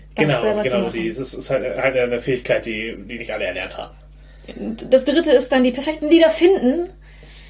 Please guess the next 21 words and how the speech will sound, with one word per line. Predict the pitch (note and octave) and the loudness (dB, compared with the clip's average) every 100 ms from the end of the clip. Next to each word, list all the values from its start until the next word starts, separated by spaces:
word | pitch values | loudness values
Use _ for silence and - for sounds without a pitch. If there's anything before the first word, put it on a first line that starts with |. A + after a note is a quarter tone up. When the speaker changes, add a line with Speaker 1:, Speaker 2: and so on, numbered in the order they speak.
| - - | -20 -8
Speaker 1:
und | - B3+ | 0 2
sie | A#3 B3+ B3+ B3+ B3 - - | 2 2 2 2 2 -2 -4
so | C4+ | 0
im | D4 | 0
Kopf | - C#4+ - | 0 -2 -2
haben, | A3+ A#3 A#3 | 0 2 2
dass | A3+ | 0
du | B3 | -2
das | A3 - | -6 -8
jeweils | - B3+ A#3 A#3 A#3+ | -4 0 2 0 -2
Richtige | C4 - A#3 A3+ A3 G#3+ - | -4 -4 -2 0 0 -2 2
auswählen | A#3+ B3+ A3 G#3+ G#3+ G#3+ G3+ | 2 2 2 2 2 -2 -4
und | G3 | -2
einspielen | A#3+ C#4 - G#3 G3+ | 0 0 -2 -4 -4
kannst. | G#3 A3+ A#2+ | -4 -4 -4
Speaker 2:
Genau, | - | -6
so | G#2+ - - | -8 -12 -2
kurat-, | C3+ C3 - | 0 0 -2
komplett | C3+ D3 C#3+ | -2 0 0
halt | C3 C3 | 0 0
kuratieren, | C3 B2 E3+ D#3+ D#3 C3+ | 2 2 0 0 0 -2